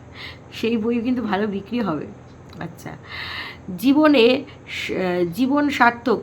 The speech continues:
পৃথিবীতে জন্ম নেওয়া সার্থক, এই জন্যেই হয়তো বেঁচে আছি। সকাল থেকে রাত অবধি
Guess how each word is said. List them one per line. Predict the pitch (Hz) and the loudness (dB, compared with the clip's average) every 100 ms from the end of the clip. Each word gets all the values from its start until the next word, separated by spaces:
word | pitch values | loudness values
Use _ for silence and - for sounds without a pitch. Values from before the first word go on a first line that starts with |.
| - | -4
পৃথিবীতে | 226 240 262 269 247 214 | -4 -2 0 0 2 2
জন্ম | 185 196 214 226 | 2 0 0 0
নেওয়া | 240 233 | 0 0
সার্থক, | 226 196 190 - 175 170 - - - - | 0 -4 -6 -8 -10 -10 -16 -18 -18 -8
এই | - 254 269 220 | 0 2 2 2
জন্যেই | 262 262 262 220 240 - - - | 2 2 4 2 0 -6 -16 0
হয়তো | 214 233 269 | 2 2 0
বেঁচে | 214 196 196 220 | 4 4 4 0
আছি। | 190 - - 160 170 - - | 0 -4 -8 -8 -8 -14 -18
সকাল | - 208 233 254 | 0 2 4 2
থেকে | 269 262 | 0 2
রাত | 226 196 208 220 | 6 6 6 2
অবধি | 233 190 208 214 | -2 -2 -4 -6